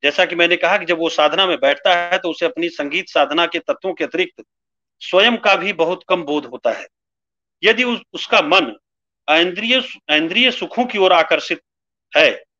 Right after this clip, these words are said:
तो इसका स्पष्ट अर्थ है कि अभी उसके अंतःकरण में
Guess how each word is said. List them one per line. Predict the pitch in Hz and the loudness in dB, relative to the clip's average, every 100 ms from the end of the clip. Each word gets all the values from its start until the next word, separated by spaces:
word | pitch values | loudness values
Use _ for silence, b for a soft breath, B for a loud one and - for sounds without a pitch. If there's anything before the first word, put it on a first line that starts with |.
| _ - | _ -4
तो | 185 | -2
इसका | 180 - 220 226 - | 0 2 2 2 0
स्पष्ट | 139 - 233 - | -8 -2 -4 0
अर्थ | 165 147 - | 0 0 -4
है | 139 202 _ _ _ _ | -4 -4 _ _ _ _
कि | - | -2
अभी | 151 156 226 | -2 0 -4
उसके | 185 - 175 | -6 -4 -2
अंतःकरण | 151 185 165 151 143 | 0 0 0 0 -2
में | 135 139 | -2 -4